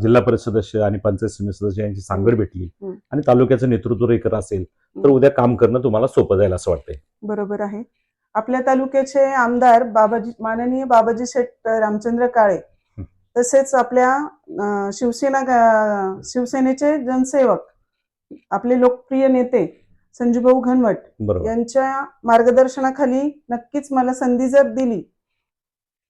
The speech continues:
Speaker 2: तर मी नक्कीच चांगलं काम करेल आणि आपल्या सर्व चासगणाचा एक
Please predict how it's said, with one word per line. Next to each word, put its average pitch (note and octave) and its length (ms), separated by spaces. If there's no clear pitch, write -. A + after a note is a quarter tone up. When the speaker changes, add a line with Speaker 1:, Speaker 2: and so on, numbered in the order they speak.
Speaker 2:
तर B3+ 120
मी C4+ 160
नक्कीच C4+ 400
चांगलं B3+ 240
काम B3 220
करेल B3 340
आणि A#3+ 420
आपल्या A#3 400
सर्व B3+ 320
चासगणाचा C4 680
एक C4 140